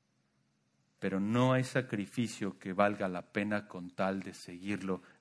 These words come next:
a Él que es suficiente, en quien encuentras tu identidad y quien te ha dado la vida eterna.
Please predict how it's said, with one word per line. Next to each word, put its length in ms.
a 180
Él 420
que 280
es 240
suficiente, 1200
en 180
quien 200
encuentras 640
tu 100
identidad 800
y 80
quien 160
te 100
ha 40
dado 160
la 120
vida 180
eterna. 240